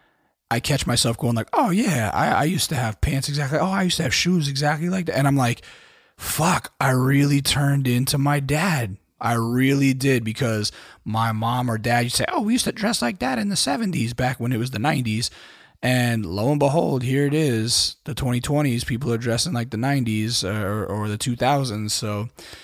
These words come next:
shit is bonkers, man. Other than that, everything's status quo. Back on track after a rough week last week, which was one of my busiest weeks of the year. Uh, everything is kind of back to cruise control.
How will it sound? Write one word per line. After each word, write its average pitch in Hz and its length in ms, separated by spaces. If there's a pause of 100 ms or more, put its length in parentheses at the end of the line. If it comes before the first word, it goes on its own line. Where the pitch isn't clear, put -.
(560)
shit - 260
is 143 100
bonkers, 101 480
man. 101 300 (880)
Other 139 220
than 127 160
that, 120 240
everything's 110 320
status 107 340
quo. 107 420 (520)
Back 107 240
on 104 160
track 101 600
after 101 320
a 98 60
rough 101 300
week 104 260
last 95 340
week, 104 320
which 95 140
was 101 140
one 98 100
of 95 60
my 95 120
busiest 92 440
weeks 95 240
of 95 100
the 95 100
year. 98 360 (400)
Uh, 82 400
everything 92 420
is 92 140
kind 101 220
of 92 240
back 92 320
to 95 520 (680)
cruise 101 300
control. 101 560